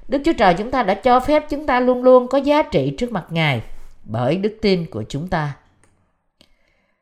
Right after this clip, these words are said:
Vì tôi biết rằng chẳng có điều lành nào ở trong tôi. Phaolô nói trong Roma đoạn bảy câu mười tám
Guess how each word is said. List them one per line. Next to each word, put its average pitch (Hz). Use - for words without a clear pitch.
Vì 180
tôi 202
biết 240
rằng 147
chẳng 147
có 240
điều 170
lành 139
nào 139
ở 117
trong 165
tôi. 160
Phaolô 240
nói 226
trong 226
Roma 214
đoạn 156
bảy 127
câu 202
mười 156
tám 170